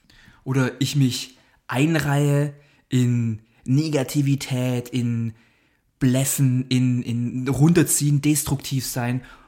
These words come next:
Möchte ich dabei sein und damit etwas praktizieren, damit etwas bewirken? Oder möchte ich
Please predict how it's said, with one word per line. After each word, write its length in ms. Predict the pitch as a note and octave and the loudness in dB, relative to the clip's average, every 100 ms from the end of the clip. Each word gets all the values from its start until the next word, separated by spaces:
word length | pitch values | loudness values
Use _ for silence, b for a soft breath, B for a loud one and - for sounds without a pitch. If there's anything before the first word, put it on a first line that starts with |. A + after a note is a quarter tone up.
| B | B
Möchte 400 | C3 D#3+ E3 F3+ | -4 -2 0 -2
ich 80 | D3+ | 0
dabei 400 | D3 C3 C3 D3 | 0 0 0 0
sein 440 | - D#3+ E3+ F3 | -2 -2 -2 -4
und 600 | - C#3 C3+ C3+ - - - _ _ _ _ _ _ _ _ | -2 0 2 0 -2 -10 -18 _ _ _ _ _ _ _ _
damit 600 | - D3 G3 G3+ A3 - - _ | -8 -4 -2 -2 -4 -12 -16 _
etwas 320 | E3 F3 F3 | -8 -6 -6
praktizieren, 520 | - - - - F#3 D3 | -6 -10 -8 -6 -4 -4
damit 280 | C#3 F#3+ | -4 -6
etwas 440 | E3 D#3+ E3+ - - - D3+ - - | -6 -6 -4 -6 -10 -20 -20 -20 -6
bewirken? 800 | - C#3+ - D3+ F#3 F#3 F#3 F3+ B B B B | -2 -2 0 0 0 -2 -6 -6 B B B B
Oder 220 | C3+ C#3 | 0 4
möchte 360 | C3+ C3+ C#3 - | 4 4 2 -2
ich 300 | C#3 - | -4 -6